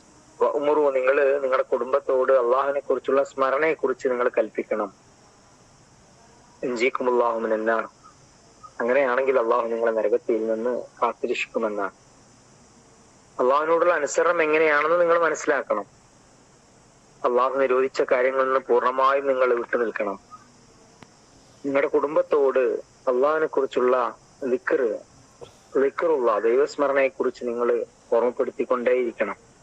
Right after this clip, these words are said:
അങ്ങനെയാണെങ്കിൽ അള്ളാഹു നിങ്ങളെ നരകത്തിൽ നിന്ന് കാത്തുരക്ഷിക്കുമെന്നാണ് അദ്ദേഹം സൂചിപ്പിക്കുന്നത്.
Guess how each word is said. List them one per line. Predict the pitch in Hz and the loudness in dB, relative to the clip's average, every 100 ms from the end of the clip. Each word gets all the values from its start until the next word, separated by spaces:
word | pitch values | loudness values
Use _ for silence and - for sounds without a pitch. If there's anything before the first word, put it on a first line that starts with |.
| _ _ _ _ _ _ _ - | _ _ _ _ _ _ _ -6
അങ്ങനെയാണെങ്കിൽ | 127 135 147 131 135 135 123 | -2 0 0 0 0 0 2
അള്ളാഹു | 120 123 | 2 0
നിങ്ങളെ | 117 117 117 | 0 -2 0
നരകത്തിൽ | 110 107 117 - 110 | 0 0 -2 -4 -4
നിന്ന് | 110 117 | -4 -4
കാത്തുരക്ഷിക്കുമെന്നാണ് | 113 107 113 110 - - 113 110 117 | -6 -6 -8 -6 -6 -6 -6 -4 -4
അദ്ദേഹം | 123 139 143 | -2 -4 -2
സൂചിപ്പിക്കുന്നത്. | 165 151 147 123 113 98 | -4 -4 -2 -2 -2 -4